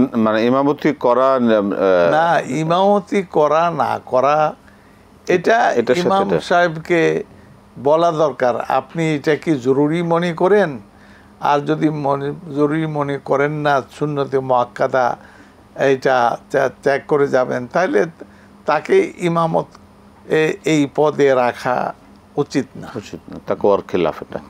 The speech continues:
Speaker 1: পরবর্তী বলে সুবহানাল্লাহ, আলহামদুলিল্লাহ, ওয়া লা ইলাহা ইল্লাল্লাহু আকবার, এই যে জিকিরটা,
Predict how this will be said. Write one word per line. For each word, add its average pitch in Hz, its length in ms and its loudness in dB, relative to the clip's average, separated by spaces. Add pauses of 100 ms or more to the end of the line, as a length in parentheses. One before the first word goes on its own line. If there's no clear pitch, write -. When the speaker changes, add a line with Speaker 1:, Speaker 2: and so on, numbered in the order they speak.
(1200)
Speaker 1:
পরবর্তী 165 420 2
বলে 175 200 2
সুবহানাল্লাহ, 160 640 2
আলহামদুলিল্লাহ, 139 560 2
ওয়া 123 80 2
লা 120 120 2
ইলাহা 117 180 2
ইল্লাল্লাহু 110 360 2
আকবার, 98 280 0
এই 101 100 4
যে 107 120 4
জিকিরটা, 101 640 -2